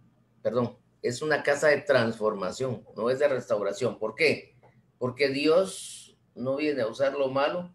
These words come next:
y lo, y lo repara. Él transforma, hace las cosas nuevas.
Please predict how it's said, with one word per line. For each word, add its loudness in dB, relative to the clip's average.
y -10
lo, -4
y -2
lo -4
repara. -2
Él -4
transforma, -2
hace -6
las -2
cosas -6
nuevas. -4